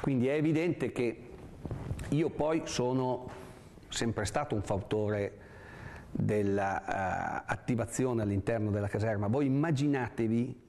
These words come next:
cosa sarebbe oggi la città di Voghera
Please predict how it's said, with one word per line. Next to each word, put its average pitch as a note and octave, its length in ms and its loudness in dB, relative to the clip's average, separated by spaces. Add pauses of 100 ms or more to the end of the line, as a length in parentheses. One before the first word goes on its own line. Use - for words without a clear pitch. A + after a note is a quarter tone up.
(300)
cosa C#3 260 0
sarebbe A2 680 2
oggi C3 580 2
la A#2+ 120 0
città C#3 240 -2
di A#2+ 100 2
Voghera A#2 560 0